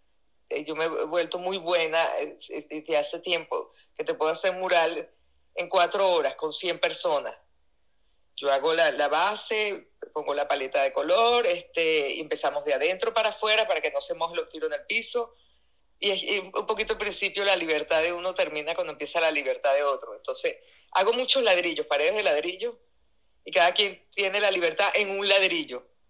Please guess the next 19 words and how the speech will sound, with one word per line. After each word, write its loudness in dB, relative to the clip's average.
Tu -12
libertad 0
termina 0
donde 0
empieza -4
la 0
libertad -2
de 2
otro. -8
Y 0
la 6
otra, 2
que 0
es -2
una 4
retroalimentación, 0
porque -4
siempre, 0
siempre -4